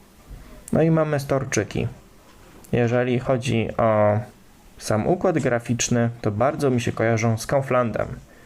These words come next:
Skoro to produkt polski, to prawdopodobnie ta sama hurtownia. No i co tu mamy? Rośliny wiosenne, czyli narcyzy, storczyk.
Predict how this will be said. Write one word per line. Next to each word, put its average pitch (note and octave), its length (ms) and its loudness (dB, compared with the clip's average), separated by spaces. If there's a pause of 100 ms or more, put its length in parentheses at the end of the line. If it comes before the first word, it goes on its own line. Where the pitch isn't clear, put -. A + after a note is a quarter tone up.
(160)
Skoro A#2 360 0
to A2+ 100 -2
produkt A#2+ 420 -2
polski, D#3+ 600 2
to - 100 -2
prawdopodobnie B2 960 0
ta A#2+ 120 -6
sama A#2+ 320 0
hurtownia. A2 680 0 (2250)
No G#2+ 300 2
i G3+ 140 2
co C#3 160 -2
tu A#2 120 -2
mamy? G#2+ 380 0 (420)
Rośliny C#3 500 0
wiosenne, B2+ 600 0
czyli A2 420 -2 (320)
narcyzy, C3+ 720 2 (1160)
storczyk. B2 760 -2